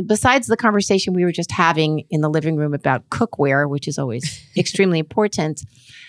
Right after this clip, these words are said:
Speaker 1: um, we've been talking a little bit about something else this week, something that you've sort of been experiencing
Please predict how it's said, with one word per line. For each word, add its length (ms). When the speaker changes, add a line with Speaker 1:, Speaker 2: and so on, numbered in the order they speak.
Speaker 1:
um, 400
we've 160
been 140
talking 540
a 280
little 200
bit 140
about 180
something 280
else 180
this 200
week, 160
something 560
that 200
you've 220
sort 260
of 140
been 160
experiencing 880